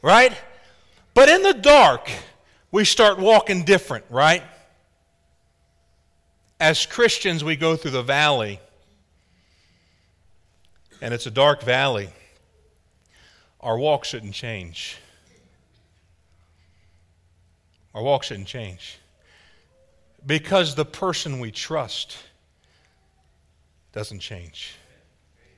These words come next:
Amen? Uh, if we look back at Psalms chapter sixty, Psalms chapter sixty, if you wanna look at Psalm sixty, the title's quite long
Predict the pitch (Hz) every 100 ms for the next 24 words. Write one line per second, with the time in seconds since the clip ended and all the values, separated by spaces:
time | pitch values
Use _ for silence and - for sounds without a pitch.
0 | _ _ _ _ _ _ _ _ _ _
1 | _ _ _ _ _ _ 101 107 120 143
2 | - _ _ _ - - _ _ _ _
3 | _ - 139 135 - - _ _ _ _
4 | - 156 151 165 175 185 - 151 151 143
5 | - - 160 156 139 165 135 123 - -
6 | 160 - 107 98 - _ - - 143 139
7 | 139 143 123 110 151 139 113 135 127 135
8 | 135 - - _ - 110 - 156 139 120
9 | - 147 - 123 110 - _ _ _ _
10 | _ - 143 131 - 175 185 127 - _
11 | _ - - 165 143 123 156 151 104 104